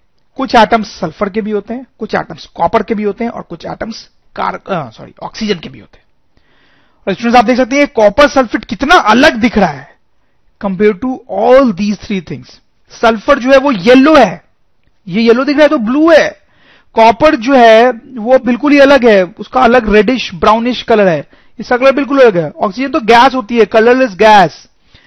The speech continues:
but ये बिल्कुल ही अलग है। तो once again वही चीज हो रही है स्टूडेंट्स, कि जो कंपाउंड है वो अपने कॉन्स्टिट्यूएंट एलिमेंट से बिल्कुल अलग होता है प्रॉपर्टी में।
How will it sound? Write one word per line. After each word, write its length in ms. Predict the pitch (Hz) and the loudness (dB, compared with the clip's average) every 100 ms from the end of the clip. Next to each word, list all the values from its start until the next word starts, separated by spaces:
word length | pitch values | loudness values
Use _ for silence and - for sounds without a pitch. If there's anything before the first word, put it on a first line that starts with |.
| _ - | _ -10
but 120 | 226 | -6
ये 80 | 247 | -4
बिल्कुल 280 | 254 233 254 | -4 -4 0
ही 60 | 247 | 2
अलग 200 | 185 123 | 2 -2
है। 80 | - _ _ | -14 _ _
तो 80 | 208 | -16
once 340 | 165 262 294 | -8 -8 -4
again 260 | 302 285 220 | -2 0 0
वही 160 | 226 233 | 0 0
चीज 200 | 233 214 | -4 -2
हो 80 | |
रही 100 | 185 | -2
है 80 | 180 | -4
स्टूडेंट्स, 460 | 175 220 240 226 - _ _ _ _ _ | -4 -4 -4 -6 -20 _ _ _ _ _
कि 80 | - | -12
जो 100 | 233 | -10
कंपाउंड 760 | - 208 196 - 294 349 440 339 | -2 -2 -2 -2 2 4 4 4
है 340 | 190 - - _ _ _ _ _ _ _ - | 2 -2 -16 _ _ _ _ _ _ _ -8
वो 80 | 196 | -6
अपने 200 | 185 220 | -4 -6
कॉन्स्टिट्यूएंट 920 | - 214 208 - 262 220 285 302 240 - | -6 -6 -6 -8 -10 -6 -2 -2 -2 -4
एलिमेंट 420 | 214 226 240 220 | 0 0 0 -4
से 260 | 151 - 156 _ 190 | -6 -16 -20 _ -12
बिल्कुल 420 | 156 180 - - - | -8 -8 -8 -8 -2
अलग 200 | 196 180 | -2 -2
होता 260 | 151 - | -6 -16
है 80 | 127 | -16
प्रॉपर्टी 440 | - 143 - - | -18 -20 -20 -20
में। 80 | _ | _